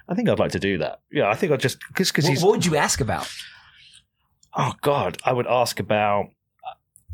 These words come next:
Speaker 1: I, I, I'd like to ask a lot about the creation, the music creation process. 'Cause
Speaker 2: Mm-hmm.
Speaker 1: actually, what I can, from reading their books and seeing the breakup, I think everyone else was getting so smashed on drugs, and he just wanted to create this, these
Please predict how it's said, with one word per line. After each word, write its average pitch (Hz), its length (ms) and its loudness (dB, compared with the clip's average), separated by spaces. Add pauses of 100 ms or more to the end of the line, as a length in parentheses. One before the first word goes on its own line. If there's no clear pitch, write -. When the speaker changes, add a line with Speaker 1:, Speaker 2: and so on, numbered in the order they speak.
(140)
Speaker 1:
I, 143 360 0
I, 160 240 2
I'd 151 100 -2
like 214 180 2
to 202 100 0
ask 156 200 2
a 139 60 0
lot 139 140 2
about 110 320 0
the 117 100 0
creation, 113 500 0
the 117 60 0
music 131 260 2
creation 92 300 -2
process. 80 360 -4
'Cause 117 120 2
Speaker 2:
Mm-hmm. 123 100 6
Speaker 1:
actually, 101 540 2
what 131 240 -2
I 160 80 2
can, - 300 -8
from 139 180 -2
reading 165 280 0
their 143 120 2
books - 420 0
and - 200 -4
seeing 123 300 2
the 113 60 0
breakup, 101 520 -2 (640)
I 127 80 -2
think 156 400 -2 (1000)
everyone 117 360 2
else 104 200 0
was - 120 -4
getting - 160 -2
so 135 220 0
smashed 117 380 -2
on 95 100 0
drugs, 90 400 -2
and - 100 -6
he 135 120 0
just 160 180 -2
wanted 131 180 0
to 107 80 0
create 101 260 0
this, 90 200 0 (160)
these 95 340 -2